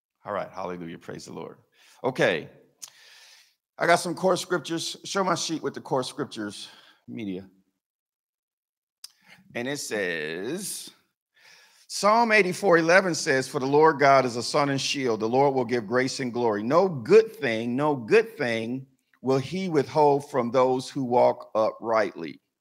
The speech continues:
These were the two scriptures when I was a single man believing for God to give me my good thing. This is the scriptures that I use. I thought these were good scriptures. Hallelujah. It worked out for me. I believe it'll work out for you. Now look at Proverbs eighteen twenty-two. It says, "He who finds a wife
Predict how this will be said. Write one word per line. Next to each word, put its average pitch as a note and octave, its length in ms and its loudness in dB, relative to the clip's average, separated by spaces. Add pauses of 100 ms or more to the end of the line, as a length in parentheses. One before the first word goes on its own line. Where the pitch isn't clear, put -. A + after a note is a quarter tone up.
(240)
These C3+ 260 -4
were B2+ 100 -4
the A2+ 80 -8
two C3 200 -12
scriptures A2+ 460 -12
when G#2+ 120 -6
I A#2 80 -2
was G#2 160 -8
a G#2 60 -12
single B2 340 -12
man A2 300 -10
believing G2+ 540 -12 (300)
for - 80 -20
God G#2 280 0
to F#2 80 -20
give G#2 200 -8
me G#2+ 340 -12 (220)
my A2+ 160 -4
good D3 280 -6
thing. G#2 220 -8
This B2 200 -10
is B2+ 60 -18
the A2 100 -10
scriptures A2+ 420 -12
that A#2+ 140 -4
I C#3 80 0
use. D#3 320 -10
I G2+ 80 -6
thought - 240 -10
these G2 180 -16
were G2+ 80 -18
good G2+ 160 -14
scriptures. - 540 -18 (280)
Hallelujah. A#2 440 -4
It A2 60 -8
worked A#2 240 -4
out A#2 220 -2
for G2+ 60 -18
me. B2+ 300 -10 (220)
I G#2 120 -6
believe G2+ 320 -10
it'll F2+ 140 -10
work G#2+ 220 -8
out A2 200 -4
for B2 80 -14
you. B2+ 200 -8 (200)
Now B2 100 2
look C#3+ 140 -4
at C3 100 -6
Proverbs C#3 380 2
eighteen C#3 340 -4
twenty-two. D3+ 480 -6
It D3 60 -4
says, B2+ 280 -4
"He G3 220 -8
who E3+ 160 -6
finds C#3+ 400 -4
a B2+ 60 -6
wife C3 580 2